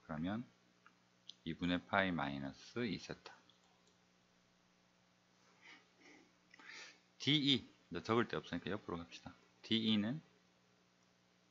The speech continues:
빗변의 사인이죠. 그럼 사인 세타에다가 사인 이 분의 파이 마이너스의 이 세타.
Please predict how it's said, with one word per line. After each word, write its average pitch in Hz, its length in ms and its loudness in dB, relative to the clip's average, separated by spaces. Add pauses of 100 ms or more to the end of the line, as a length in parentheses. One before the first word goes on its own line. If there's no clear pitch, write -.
(920)
빗변의 127 720 8
사인이죠. 95 580 4 (220)
그럼 82 160 -4
사인 101 340 4
세타에다가 92 1120 2 (1000)
사인 90 580 0 (1600)
이 85 140 -2
분의 95 340 0 (140)
파이 98 400 4
마이너스의 73 840 -4
이 76 60 -2
세타. - 400 -12